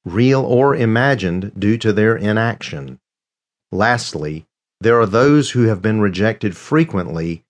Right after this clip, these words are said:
and are almost ready to give up the pursuit to finding a mate. Rejection can make a big dent in a person's ego, especially if you feel that you're not that good looking. People tend to size up a person by the way he or she looks.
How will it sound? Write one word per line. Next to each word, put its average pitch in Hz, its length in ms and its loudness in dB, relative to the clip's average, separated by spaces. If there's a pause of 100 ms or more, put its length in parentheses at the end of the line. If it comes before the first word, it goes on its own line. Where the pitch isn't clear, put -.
(240)
and 104 160 0
are 104 120 2
almost 127 420 2
ready 120 260 2
to 113 120 -4
give 110 280 0
up 127 180 0
the 123 80 -4
pursuit 113 480 -2
to 101 100 -6
finding 101 440 0
a 101 40 0
mate. 87 460 -4 (560)
Rejection 117 680 0
can 107 160 -2
make 107 180 0
a 101 60 0
big 113 340 -2
dent 95 480 -2
in 98 140 -4
a 90 60 -4
person's 107 440 -4
ego, 85 520 -4 (380)
especially 165 580 0
if 139 120 -4
you 139 100 0
feel 131 280 2
that 110 180 -4
you're 110 100 2
not 117 280 0
that 110 220 -2
good 104 180 -2
looking. 101 500 -4 (760)
People 156 280 0
tend 139 280 0
to 131 80 0
size 123 380 0
up 120 140 -2
a 117 40 0
person 113 480 -2
by 104 140 2
the 104 100 0
way 104 220 0
he 107 240 -2
or 113 100 2
she 101 260 -2
looks. - 580 -2